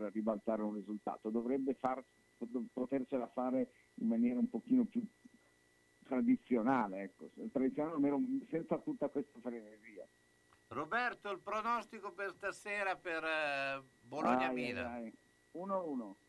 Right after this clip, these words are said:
Speaker 2: Uno a uno. Noi
Speaker 1: Bene.
Speaker 2: eravamo andati sul due a uno e quindi
Speaker 1: Eh.
Speaker 2: uno a uno. Ste-, che, ehm, cosa, eh, commenterai?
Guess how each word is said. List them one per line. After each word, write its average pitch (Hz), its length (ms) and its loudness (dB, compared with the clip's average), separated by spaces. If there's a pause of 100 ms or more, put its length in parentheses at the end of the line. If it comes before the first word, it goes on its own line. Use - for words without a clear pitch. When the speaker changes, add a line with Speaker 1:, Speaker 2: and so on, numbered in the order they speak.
(260)
Speaker 2:
Uno 165 220 -4
a 151 80 2
uno. 98 420 -6
Noi 113 140 -6
Speaker 1:
Bene. 147 100 0
Speaker 2:
eravamo 135 240 0
andati 139 340 -4
sul 143 220 -12
due 156 200 -4
a 160 60 0
uno 156 500 -4
e 113 80 -12
quindi 120 500 -6
Speaker 1:
Eh. - 180 -4
Speaker 2:
uno 127 260 -6
a 123 60 -2
uno. 156 400 -6 (360)
Ste-, 139 800 -4 (300)
che, 147 880 -2
ehm, 127 600 -10 (160)
cosa, 156 560 -2 (260)
eh, 101 760 -8
commenterai? 151 1080 -4